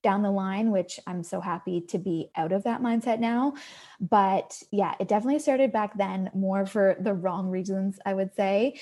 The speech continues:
Um, but I am grateful for that journey at the same time, because I feel like it's what led me to have such a balanced approach now and really appreciate that balanced approach more than anything else, having gone through the restrictive phase and the unhealthy mindset around food and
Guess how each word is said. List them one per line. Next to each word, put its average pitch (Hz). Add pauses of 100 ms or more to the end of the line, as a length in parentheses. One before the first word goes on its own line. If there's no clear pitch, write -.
(300)
Um, 185 (100)
but 185
I 196
am 180
grateful 233
for 247
that 240
journey 240
at 233
the 226
same 202
time, 196
because 233
I 190
feel 196
like 190
it's 185
what -
led 180
me 185
to 196
have 185
such - (200)
a 208
balanced 180
approach 196
now 180
and 196
really 180
appreciate 196
that 202
balanced 202
approach 220 (460)
more 190
than 185
anything 185
else, 190
having 180
gone 175
through 180
the 185
restrictive 185
phase 185
and 185
the -
unhealthy 180
mindset 170
around 180
food 190
and 190